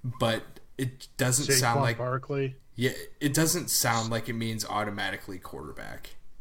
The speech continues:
Speaker 2: It sounds like Saquon Barkley. I think most,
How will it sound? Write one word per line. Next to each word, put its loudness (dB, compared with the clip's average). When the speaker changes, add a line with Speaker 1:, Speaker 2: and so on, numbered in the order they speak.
Speaker 2:
It 2
sounds 2
like 0
Saquon 0
Barkley. -4
I 2
think 2
most, 4